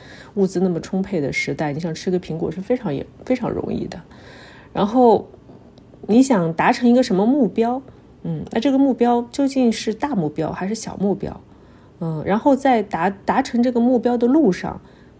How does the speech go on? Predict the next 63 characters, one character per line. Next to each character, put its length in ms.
你 140
的 380
最 180
终 200
的 80
目 160
标 160
有 160
没 100
有 160
发 180
生 160
过 140
改 220
变？ 180
你 100
想 160
要 100
的 80
东 220
西 140
有 60
没 100
有 80
发 120
生 140
过 100
改 220
变？ 140
或 120
者 80
说 220
有 240
的 280
你 120
想 280
要 120
的 100
东 200
西， 100
它 140
可 180
能 160
就 160
是 160
一 80
个 140
你 180
很 260
难 240
得 180
到 200
或 180
者 120
永 260
远 120
都 100
得 160
不 100
到 140
的 40
东 220
西。 160